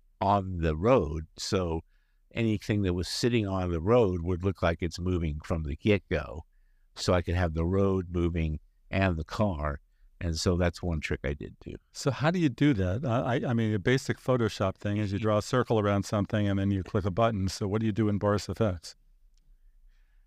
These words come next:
Speaker 1: Okay, so <laughs> Boris Effects has different categories of special effects, and y-, and it's called Boris Effects because you wanna think of it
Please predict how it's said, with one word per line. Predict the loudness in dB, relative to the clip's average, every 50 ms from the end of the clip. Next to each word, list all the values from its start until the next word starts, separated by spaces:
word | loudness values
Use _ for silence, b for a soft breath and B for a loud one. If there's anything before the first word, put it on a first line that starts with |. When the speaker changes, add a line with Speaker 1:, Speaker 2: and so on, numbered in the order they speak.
| _ _ _ -6 -6
Speaker 1:
Okay, | -4 0 2 2 2 0 -4 -14
so | -12 -6 0 2 2 2 2 0 -4 -6
<laughs> | -6 -6 -6 _ _ _ _ _ _ _ -4
Boris | 0 2 4 4 4 2
Effects | 0 0 2 2 2 2 2 _ -18 -20 -20 _
has | -6 -2 -2 0 0 -2 -2 -6 -8 -10 -14 _ _ _ _ _ _ _ _ _ -20 -20 -20 -20 -20 -20 -20 -20 -20 -20 _ _ -16 -12 -10 -2
different | 4 4 4 4 4 4 2 2 2 0 _ _ -20 -20 -20 -20 -20 _ _ -14
categories | -4 0 2 4 4 4 4 2 0 0 2 2 2 2 2 0 0 -2 -2
of | -2 -2
special | -2 -2 -2 0 2 2 2 0 -2 -2
effects, | -2 -2 -2 -2 -2 -2 -4 _ -14 -12 -6 -4
and | -2 0
y-, | 0 0 0
and | 0 -2 -2
it's | -2 -4
called | -4 0 2 2 2 2 0 -2
Boris | -2 0 0 0 -2 -2
Effects | -4 -6 -4 -4 -6 -6 -6 -10
because | -8 -8 -6 -4 -2 -2 -2
you | -2 -2
wanna | 0 -2 -2
think | 0 0 0 0 0
of | 0 0
it | 0 -2 -2